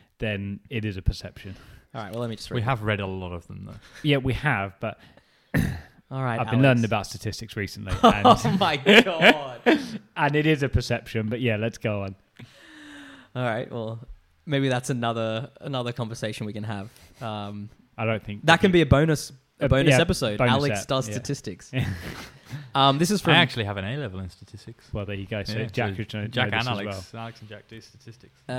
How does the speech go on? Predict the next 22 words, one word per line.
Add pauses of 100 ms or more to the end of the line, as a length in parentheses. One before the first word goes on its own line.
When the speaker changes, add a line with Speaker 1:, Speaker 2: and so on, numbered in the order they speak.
Speaker 2:
Nessigen
says, (160)
"Bought
some
for
a
mate
because
he
liked
it." (1500)
I
bought
a
carton. (140)
Yuck! (240)
Not
like
real
beer
at
all.